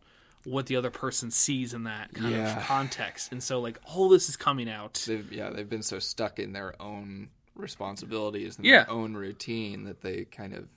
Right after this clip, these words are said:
Speaker 2: you know, they forget that they're both suffering.
Speaker 1: Mm-hmm.
Speaker 2: <laughs>
Speaker 1: Yeah. And it's like in Sunset, there's that beautiful moment in the van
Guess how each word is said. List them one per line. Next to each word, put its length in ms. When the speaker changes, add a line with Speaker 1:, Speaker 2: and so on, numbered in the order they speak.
Speaker 2:
you 160
know, 140
they 100
forget 240
that 100
they're 100
both 320
suffering. 720
Speaker 1:
Mm-hmm. 520
Speaker 2:
<laughs> 460
Speaker 1:
Yeah. 280
And 140
it's 180
like 280
in 100
Sunset, 680
there's 260
that 220
beautiful 460
moment 360
in 180
the 100
van 380